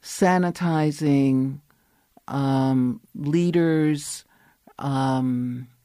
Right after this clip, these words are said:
making the, pushing them into a mold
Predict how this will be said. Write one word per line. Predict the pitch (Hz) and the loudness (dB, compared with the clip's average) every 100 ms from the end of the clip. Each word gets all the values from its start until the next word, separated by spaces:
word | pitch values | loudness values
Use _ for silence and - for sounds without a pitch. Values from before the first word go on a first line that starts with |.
| _ _ _ _ _ _ - _ _ _ _ _ _ _ _ _ _ _ | _ _ _ _ _ _ -18 _ _ _ _ _ _ _ _ _ _ _
making | 180 180 180 185 185 190 175 | 0 2 4 4 2 0 0
the, | 156 - - | -2 -8 -12
pushing | - 220 - 202 175 | 0 2 2 2 2
them | 165 156 | 2 0
into | 151 156 151 147 165 147 | 0 0 0 -2 -2 0
a | 143 | 2
mold | 143 147 156 156 156 156 143 | 2 2 2 2 0 -2 -6